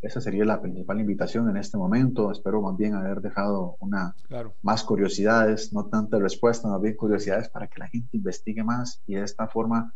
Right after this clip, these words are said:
Speaker 1: conozcan bastante la norma y los beneficios que esta tiene. Apuntarse, inscribirse al webinar del seis de julio y estar atentos porque conforme vayamos sacando más productos asociados a la norma, pues los estaremos divulgando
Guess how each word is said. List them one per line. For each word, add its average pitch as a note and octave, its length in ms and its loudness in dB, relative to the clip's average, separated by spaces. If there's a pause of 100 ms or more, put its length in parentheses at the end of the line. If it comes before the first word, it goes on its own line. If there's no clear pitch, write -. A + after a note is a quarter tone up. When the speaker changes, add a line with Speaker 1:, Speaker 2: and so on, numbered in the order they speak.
(280)
Speaker 1:
conozcan A2 540 2
bastante G2+ 420 -2
la G2 100 0
norma A2+ 340 2
y G#2 40 0
los F#2+ 120 0
beneficios F#2+ 420 -4
que G2 80 -2
esta F#2 200 -4
tiene. B2 380 2 (400)
Apuntarse, A#2+ 600 2
inscribirse A2+ 560 2
al F#2+ 80 0
webinar A2+ 420 2
del G2 140 -2
seis G2 260 -4
de F#2 60 -2
julio C3+ 480 4 (320)
y A2+ 100 0
estar G2 240 -2
atentos A#2+ 400 0
porque F2+ 320 -4
conforme F#2 360 -4
vayamos G2 280 -2
sacando G#2+ 340 0
más G#2+ 180 0
productos A#2+ 440 0
asociados F#2+ 420 -4
a A2 40 0
la G#2 80 0
norma, A#2+ 320 0
pues G2+ 120 -4
los G#2 120 -4
estaremos F#2+ 420 -2
divulgando G2+ 580 0